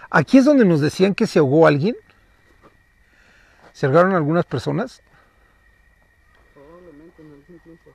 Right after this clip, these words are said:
Speaker 2: sí.
Speaker 1: Ajá.
Speaker 2: De-, desconocemos ahorita por el momento.
Speaker 1: Y aquí dicen que se aparece, se aparecen también personas, ¿verdad?
Speaker 2: Sí.
Speaker 1: Nos estaban diciendo que se aparecen personas aquí que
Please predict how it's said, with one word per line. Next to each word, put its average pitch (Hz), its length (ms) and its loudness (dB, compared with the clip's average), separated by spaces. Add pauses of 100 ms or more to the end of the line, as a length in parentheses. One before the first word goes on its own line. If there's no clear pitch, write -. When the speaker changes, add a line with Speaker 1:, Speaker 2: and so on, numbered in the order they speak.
Speaker 2:
sí. 160 60 -20 (200)
Speaker 1:
Ajá. 156 380 -8 (160)
Speaker 2:
De-, 135 180 -20
desconocemos 131 800 -20
ahorita 131 560 -20
por 127 120 -20
el 120 60 -20
momento. - 340 -20 (1600)
Speaker 1:
Y 170 200 0
aquí 240 200 -4
dicen 277 220 -4
que 208 100 -10
se 214 80 -2
aparece, 180 420 -2
se - 100 -4
aparecen 214 300 -4
también 208 260 -2
personas, 202 420 -4
¿verdad? 151 200 -6 (1300)
Speaker 2:
Sí. 143 300 -20
Speaker 1:
Nos 147 180 -6
estaban 180 280 0
diciendo 185 380 -6
que - 120 -18
se - 120 -10
aparecen 147 380 -8
personas 160 460 -10
aquí 151 240 -20
que 139 320 -12